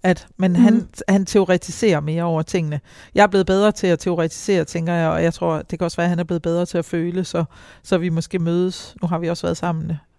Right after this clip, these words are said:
Speaker 1: altså, i ufattelig mange år, øhm, at vi måske mødes bedre, end, end vi gjorde engang.
Speaker 2: Men du siger, at din mand vil svare, at du føler mest. Hvad vil du selv svare?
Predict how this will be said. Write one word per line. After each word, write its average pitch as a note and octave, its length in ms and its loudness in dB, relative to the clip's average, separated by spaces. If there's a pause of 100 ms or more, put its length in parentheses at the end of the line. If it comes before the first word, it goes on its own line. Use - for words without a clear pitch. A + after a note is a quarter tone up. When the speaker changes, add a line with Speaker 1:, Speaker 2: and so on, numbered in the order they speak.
(280)
Speaker 1:
altså, D#3+ 280 -4 (160)
i E3 280 -10
ufattelig E3 540 -6
mange D#3+ 260 -4
år, D#3+ 180 -2 (440)
øhm, D3+ 480 2 (360)
at E3+ 160 0
vi F3+ 80 -2
måske F3 280 -4
mødes F3 320 0
bedre, F3 480 0
end, D#3+ 200 -4 (140)
end F3 180 2
vi F3+ 100 -4
gjorde F3 260 -2
engang. F3 280 0 (1000)
Speaker 2:
Men A3 80 4
du G#3 100 2
siger, G#3+ 200 2
at G3+ 140 -2
din G3+ 180 4
mand B3 240 4
vil G3+ 140 2
svare, F#3+ 420 2
at - 120 -6
du G3 60 -8
føler G#3+ 320 2
mest. F#3 300 0
Hvad A3 120 2
vil A3+ 120 -2
du F3+ 60 -4
selv B3 220 -2
svare? F3 300 -4